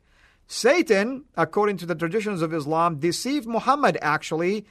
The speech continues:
into revealing verses Muhammad thought they were from God, from Gabriel. Later, they were termed as the satanic verses.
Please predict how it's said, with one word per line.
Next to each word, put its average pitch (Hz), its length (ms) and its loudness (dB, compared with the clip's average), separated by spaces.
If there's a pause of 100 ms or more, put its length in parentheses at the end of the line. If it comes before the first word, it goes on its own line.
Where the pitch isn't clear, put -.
(220)
into 240 380 0
revealing 214 880 0
verses 196 680 0
Muhammad 180 420 -2
thought 190 300 2
they 170 140 2
were 185 140 0
from 175 200 -6
God, 196 380 4
from 156 220 -6
Gabriel. 170 640 4 (300)
Later, 196 420 4
they 170 160 6
were 165 400 6
termed 196 460 0
as 160 260 2
the 151 140 -2
satanic 170 480 -2
verses. 151 580 2